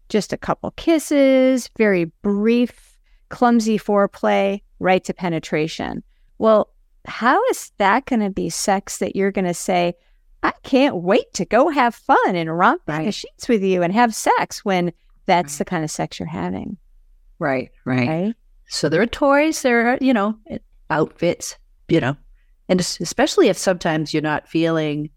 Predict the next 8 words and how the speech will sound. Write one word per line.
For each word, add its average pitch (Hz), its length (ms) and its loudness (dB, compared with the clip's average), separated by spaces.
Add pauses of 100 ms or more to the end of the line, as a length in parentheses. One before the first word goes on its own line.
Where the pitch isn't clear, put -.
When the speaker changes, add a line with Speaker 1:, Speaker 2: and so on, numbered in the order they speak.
(320)
Speaker 2:
perfect - 640 0 (200)
physically, 170 760 0
Speaker 1:
Mm. 147 600 -6 (160)
Speaker 2:
you 175 120 0
know, 143 340 0 (920)
clothing 143 580 0 (100)
can 143 260 -4
help 143 420 0